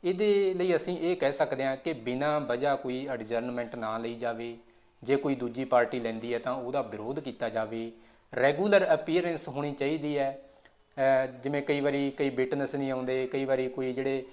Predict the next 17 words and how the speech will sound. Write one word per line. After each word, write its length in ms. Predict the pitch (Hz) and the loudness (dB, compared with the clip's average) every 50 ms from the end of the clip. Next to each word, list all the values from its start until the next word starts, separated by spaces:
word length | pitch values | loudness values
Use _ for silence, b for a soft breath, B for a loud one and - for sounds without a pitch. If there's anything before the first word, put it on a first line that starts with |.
| B B - - | B B 10 12
ਪਾਰਟੀਜ਼ 460 | 147 147 147 147 - 160 156 139 147 | 12 12 12 12 8 2 2 2 0
ਨੇ 200 | 147 143 139 139 | 0 2 2 2
ਉਹ 200 | 143 139 151 170 | 2 2 0 2
ਨਹੀਂ 120 | 165 156 | 2 0
ਆਉਂਦੀਆਂ, 460 | 147 139 135 131 131 135 131 131 135 | 0 0 -2 -2 -2 -2 -2 -2 -2
ਇੱਦਾਂ 320 | 139 135 127 117 139 135 131 | -4 -6 -4 -2 0 0 0
ਨਾ 180 | 127 123 127 | 0 0 0
ਹੋਵੇ 300 | 127 120 123 120 123 127 | 0 -2 -2 -2 -2 -2
ਤਾਂ 220 | 123 127 135 127 123 | 0 0 -2 -2 -2
ਕੇਸ 340 | 123 - 131 131 127 127 135 | -2 -2 -2 -2 0 0 0
ਹੈ 60 | 127 | -2
ਜਿਹੜਾ 200 | 120 123 131 131 | -2 0 0 0
ਉਹ 280 | 127 120 123 131 135 B B B B B B - | 0 -2 -4 -6 -8 B B B B B B 0
ਛੇਤੀ 260 | - 160 160 180 165 | 0 2 4 2 2
ਨਿਬੜ 260 | 147 123 110 120 110 | 2 0 -2 -4 -4
ਸਕਦਾ 320 | - - 107 - 104 104 101 | -4 -4 -6 -6 -6 -8 -8
ਹੈ। 180 | 101 - b | -8 -10 b